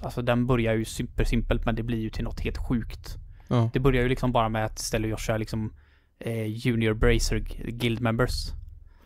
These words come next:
Speaker 1: Och de vill liksom bli riktiga guild members. Och så går de ju runt och gör uppdrag f-, för att liksom, de, de reser runt världen för att det liksom... Det är så man måste göra för att bli liksom en senior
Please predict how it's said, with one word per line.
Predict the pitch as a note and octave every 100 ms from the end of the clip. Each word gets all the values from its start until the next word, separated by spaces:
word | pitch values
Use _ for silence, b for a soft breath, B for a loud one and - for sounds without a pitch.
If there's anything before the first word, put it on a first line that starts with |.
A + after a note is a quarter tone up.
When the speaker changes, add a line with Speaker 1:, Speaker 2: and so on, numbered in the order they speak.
| b _
Speaker 1:
Och | B2
de | A#2 A#2
vill | A2+
liksom | A2 -
bli | A2 G#2+
riktiga | A2 - A2+ - -
guild | A2
members. | G#2+ A2 G#2
Och | A#2
så | A#2 A2
går | C3 - B2
de | A#2+
ju | A#2
runt | B2 B2
och | A#2
gör | A#2 A2
uppdrag | A#2 - A#2+ A#2
f-, | - - -
för | -
att | A2+
liksom, | A2+ A2+ A2 - - - _ _ _ _
de, | - -
de | - B2+
reser | C3+ B2 B2
runt | A2+ A#2+
världen | G#2+ A2+
för | A#2
att | A2+ -
det |
liksom... | A2 - A2 A2 - - _ - _ -
Det |
är | B2+
så | -
man | A#2
måste | A2 A#2+
göra | A2
för | A#2
att |
bli | A2+
liksom | G#2+ -
en | G#2+
senior | - A2 A2+ A#2